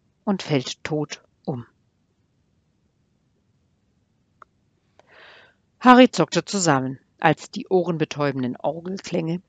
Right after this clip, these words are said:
in das Kirchenschiff einschlugen und die Worte der Predigt wegrissen. Der Pfarrer fegte vor Schreck seine Blätter vom Pult. Irritiert wanderte sein Blick zur Empore.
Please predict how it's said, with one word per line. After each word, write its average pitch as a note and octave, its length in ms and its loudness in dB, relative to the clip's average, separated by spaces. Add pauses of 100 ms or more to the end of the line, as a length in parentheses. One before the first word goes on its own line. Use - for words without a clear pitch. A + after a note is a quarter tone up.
in F#3 120 -10
das - 240 -2
Kirchenschiff C3+ 600 -8
einschlugen D3+ 640 -6 (160)
und F#3+ 140 -8
die D#3+ 160 -4
Worte C3+ 280 -4
der C#3+ 120 -2
Predigt - 680 -8
wegrissen. - 540 -10 (2750)
Der E3+ 100 6
Pfarrer F3+ 300 6
fegte - 340 2
vor C#3+ 160 -2
Schreck - 380 -2
seine C#3+ 280 -2
Blätter C#3 300 0
vom - 220 -12
Pult. - 400 -12 (1040)
Irritiert E3+ 720 -2
wanderte D#3 380 4
sein C#3+ 240 0
Blick C3+ 360 -2
zur C#3+ 140 -2
Empore. - 640 -8